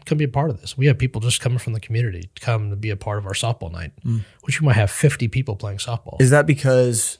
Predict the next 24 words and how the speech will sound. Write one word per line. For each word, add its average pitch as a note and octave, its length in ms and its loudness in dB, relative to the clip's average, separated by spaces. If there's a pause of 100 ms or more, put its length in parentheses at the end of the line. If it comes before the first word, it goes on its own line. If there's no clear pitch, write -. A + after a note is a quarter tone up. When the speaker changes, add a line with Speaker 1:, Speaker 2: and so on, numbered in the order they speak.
(120)
Speaker 2:
like, B2+ 160 0
is A#2 100 2
that A#2+ 220 2
particularly A2 440 -2
interesting A2 460 -2
to - 100 -10
people A2 280 0
because G#2 600 -2
there A2 120 0
is G#2 180 0
so G#2+ 140 2
little A#2+ 240 0
to C#3 160 -2
do? C#3 180 2 (160)
And A2 140 2
so A2+ 140 2
if G2+ 100 -2
you've G#2+ 160 -2
got G#2+ 240 2
something G#2+ 320 -4
going G2 220 -2
on C3+ 340 2
or? A2 180 -2 (300)
Speaker 1:
Mm, G#3+ 400 2